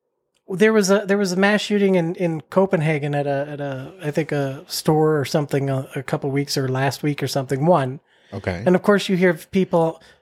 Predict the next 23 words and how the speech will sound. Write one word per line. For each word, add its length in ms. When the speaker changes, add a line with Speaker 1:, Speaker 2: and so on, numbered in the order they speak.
Speaker 1:
down 240
there 220
in 160
the 100
Second 320
Amendment 300
group, 160
"Well, 200
well, 140
there 80
was 120
a 40
mass 260
shooting 300
in 60
Denmark 420
just 180
recently," 400
or 80
whatever. 380
And 80
it's 80
like, 220